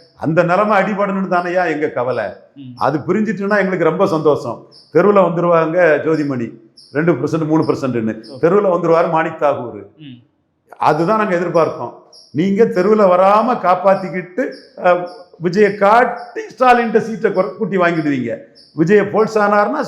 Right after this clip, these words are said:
Speaker 1: ஸ்டாலின்ட்ட இருபது சீட்டு வாங்கிடுவீங்க. அதனாலதான் மோடி அடிக்கிறாரு. அதனாலதான் நாங்க இந்த நமக்கு எதிரான ராகுல் காந்திக சக்தியை அடிச்சு பொழிச்சிடணும்னு நாங்க சொல்றோம். அதுதான் நடக்குது.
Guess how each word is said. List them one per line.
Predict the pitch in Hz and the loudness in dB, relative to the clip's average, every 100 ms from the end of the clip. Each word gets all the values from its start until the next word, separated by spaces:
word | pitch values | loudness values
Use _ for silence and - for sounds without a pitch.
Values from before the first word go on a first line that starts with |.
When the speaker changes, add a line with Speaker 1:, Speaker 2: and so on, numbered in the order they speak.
| - | 2
Speaker 1:
ஸ்டாலின்ட்ட | 226 226 226 | 2 2 0
இருபது | 202 208 214 | 0 4 2
சீட்டு | 156 175 170 | 2 -4 -2
வாங்கிடுவீங்க. | 151 147 135 120 110 - _ - | -2 -4 -6 -10 -12 -18 _ -4
அதனாலதான் | 123 135 180 185 208 240 | 0 2 2 2 0 0
மோடி | 202 196 | 0 2
அடிக்கிறாரு. | 175 165 175 151 131 113 | 2 2 2 2 0 -4
அதனாலதான் | 120 151 156 196 | -2 0 0 0
நாங்க | 185 170 147 - - - | -2 -2 -4 -6 -18 -8
இந்த | 151 185 170 151 143 - - | -4 0 2 4 2 -4 -8
நமக்கு | 147 165 147 | -4 -2 0
எதிரான | 170 202 190 180 147 - - - | 2 4 2 2 -2 -6 -10 0
ராகுல் | 180 208 208 | 2 2 -2
காந்திக | 180 160 151 | -4 -4 -6
சக்தியை | 156 147 180 202 | -4 -4 0 0
அடிச்சு | 170 - 190 185 - _ _ 170 | 0 -4 -12 -14 -16 _ _ -4
பொழிச்சிடணும்னு | 208 - 165 185 | -2 -2 -2 0
நாங்க | 175 160 | 0 -2
சொல்றோம். | 147 139 123 107 | -4 -6 -6 -8
அதுதான் | 101 107 135 147 160 | -10 -4 0 2 2
நடக்குது. | 135 143 135 117 110 | 0 -4 -6 -10 -10